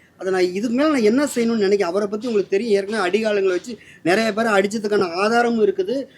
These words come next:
துரை சாருக்கு எவ்வளவு பெரிய பிரச்சனை நடந்திருக்கு, சட்டையை பிடிச்சி இழுத்ததுக்கான ஆதாரமும் இருக்குது. அப்ப நான் போய் ஒரு தனியாளை பண்ணா என்னை என்ன வேணாலும் செய்வார் சார் அவரு.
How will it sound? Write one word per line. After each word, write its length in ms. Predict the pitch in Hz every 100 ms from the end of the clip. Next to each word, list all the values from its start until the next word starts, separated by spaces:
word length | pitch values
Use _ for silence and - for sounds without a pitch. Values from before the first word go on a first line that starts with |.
| - -
துரை 220 | 180 247
சாருக்கு 480 | 233 226 208 202 190
எவ்வளவு 260 | 180 208 214
பெரிய 180 | 208
பிரச்சனை 380 | 196 190 196 233
நடந்திருக்கு, 220 | 208 190
சட்டையை 380 | 226 208 190 240
பிடிச்சி 200 | 202 202
இழுத்ததுக்கான 500 | 202 208 202 214 202
ஆதாரமும் 520 | 185 175 214 233 233 214
இருக்குது. 420 | 196 185 208 285 - - - -
அப்ப 180 | - 247
நான் 260 | 233 233 285
போய் 160 | 320
ஒரு 120 | 302 240
தனியாளை 380 | 233 254 247
பண்ணா 200 | 220 254
என்னை 420 | 262 226 196 170 156
என்ன 260 | 185 277 320
வேணாலும் 240 | 302 233
செய்வார் 220 | 214 175
சார் 120 | 143
அவரு. 460 | 135 123 135 220 196